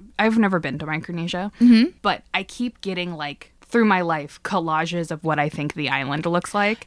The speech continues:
Speaker 2: Yes.
Speaker 1: And now with, like, alive plants just
Speaker 2: Uh-huh.
Speaker 1: growing on the side of the road, it's, it's like, wow,
Speaker 2: Oh,
Speaker 1: magical.
Speaker 2: that's so cool. It sounds magical.
Speaker 1: Yeah.
Speaker 2: That's so cool. I'm part of a, a several <laughs> houseplant groups,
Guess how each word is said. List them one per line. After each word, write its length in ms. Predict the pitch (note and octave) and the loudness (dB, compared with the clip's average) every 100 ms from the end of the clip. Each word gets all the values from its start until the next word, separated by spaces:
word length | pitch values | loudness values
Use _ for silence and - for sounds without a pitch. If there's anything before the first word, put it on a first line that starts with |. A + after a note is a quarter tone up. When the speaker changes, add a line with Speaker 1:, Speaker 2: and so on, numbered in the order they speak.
| - | -10
Speaker 2:
Yes. 300 | - - - | -6 -6 -4
Speaker 1:
And 220 | G#3 G#3+ G3+ | 0 2 4
now 240 | E3 F#3 | 2 2
with, 200 | A3+ B3 | 0 -2
like, 200 | A#3+ G#3 - | -6 -6 -6
alive 600 | E3+ F3 D3+ D3+ D#3+ - | -6 -6 -8 -8 -10 -12
plants 540 | D#3+ D3+ E3+ - - - | -10 -6 -8 -10 -18 -4
just 180 | G3+ - | -2 2
Speaker 2:
Uh-huh. 80 | F#3+ | 4
Speaker 1:
growing 220 | G3+ A3+ | 6 6
on 100 | A#3 | 4
the 80 | A#3 | 2
side 160 | - A#3 | 0 -2
of 100 | A#3+ | 0
the 80 | |
road, 240 | B3 B3 B3 | 2 2 2
it's, 240 | F#3 - - | -4 -8 -12
it's 180 | - F#3 | -2 0
like, 200 | F3+ F#3 | 0 0
wow, 220 | F3+ F#3 | 0 -2
Speaker 2:
Oh, 260 | G#3 - - | -4 -6 0
Speaker 1:
magical. 400 | G#3+ A3 G3 - - | 4 4 2 -2 -6
Speaker 2:
that's 100 | - | -6
so 120 | F3 | -10
cool. 300 | - E3 D#3 | -8 -10 -6
It 200 | F#3 - - | -6 -6 -10
sounds 480 | - F3 D#3 D3+ - - | -8 -4 -4 -6 -12 -12
magical. 680 | D#3+ C#3 A#2 E3 F3 G3 - | -10 -10 -12 -12 -10 -10 -12
Speaker 1:
Yeah. 100 | D4 - - _ - - - - - | -20 -20 -20 _ -20 -20 -20 -10 -2
Speaker 2:
That's 200 | D4+ - | -2 2
so 160 | B3+ | 2
cool. 240 | A#3 F3 - - - | 2 0 0 -6 0
I'm 120 | C4 | 0
part 280 | - G#4+ - | 2 0 0
of 140 | G#3+ G#3 | -2 0
a, 260 | F3+ E3+ F#3 F#3 - - | 0 0 -2 -10 -10 -6
a 100 | F#3 | -4
several 680 | - F3+ F3 F3 D3 D3 - | -2 0 2 2 2 2 -2
<laughs> 300 | A3 E5+ E5+ | -2 -2 0
houseplant 1040 | C#4+ B3 C#4 C#4 D4 G3+ - - G3 F#3+ G#3+ | 0 2 0 2 2 2 0 -4 -2 -2 0
groups, 560 | G#3+ G#3 - - - | 0 0 -2 -8 -8